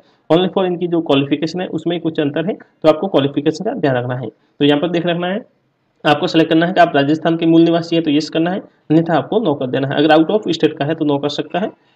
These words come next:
वरना आपको यस करना है और यहाँ पर अपना जन आधार number है वो दर्ज करना होगा। जैसे दर्ज करने के बाद में आपको get detail पे click करना है। यहाँ पर अपने family के जितने भी member है वो शो हो जाते हैं। इनमें से आप जिसका भी form फिल अप करना चाहते हैं उसको आपको यहाँ पर select करना होगा। select करने के बाद में आपके member का जो, अ,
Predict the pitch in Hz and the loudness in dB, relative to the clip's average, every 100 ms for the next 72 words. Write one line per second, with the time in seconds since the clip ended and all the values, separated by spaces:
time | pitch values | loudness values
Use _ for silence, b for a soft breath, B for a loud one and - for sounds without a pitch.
0 | - 151 151 143 147 156 - 180 190 220 | -2 2 2 0 0 0 0 -4 -2 -4
1 | 294 - 151 139 147 143 160 139 165 170 | -4 0 2 2 -2 -2 -2 0 0 2
2 | 160 151 135 143 208 233 147 143 143 151 | 2 2 0 -2 -4 0 2 2 2 0
3 | 151 160 170 - - _ - 151 165 185 | 0 0 -2 -6 -8 _ -4 -2 0 2
4 | 165 165 160 160 156 156 151 151 170 151 | 2 2 2 2 2 2 0 -2 -2 2
5 | 156 156 147 160 160 156 156 156 147 160 | 2 2 2 0 0 2 0 0 -4 -4
6 | 175 139 139 156 151 160 156 143 147 151 | -4 -4 -2 -2 0 -2 -2 0 0 0
7 | 160 151 156 143 151 147 156 156 156 151 | 0 -2 -4 -2 -2 0 0 0 0 0
8 | 147 143 139 139 156 185 - b b 156 | -4 -2 -4 -4 -4 -6 -10 b b 2
9 | 175 175 170 151 143 156 160 175 151 147 | 2 0 -2 0 -2 -2 -4 -2 -2 0
10 | 156 151 - 143 139 139 156 156 156 - | 0 -2 -2 -4 -4 -6 -6 -6 -6 -4
11 | 143 - 139 127 202 269 B B - 151 | -4 -2 -2 -2 -6 -10 B B 0 0
12 | 156 160 165 165 - - 156 165 165 165 | 2 -2 0 -2 -6 -4 -4 -4 -2 -2
13 | 165 156 156 147 147 147 160 147 151 156 | 0 0 -2 0 0 2 2 4 2 2
14 | 160 165 160 - | 0 2 0 -2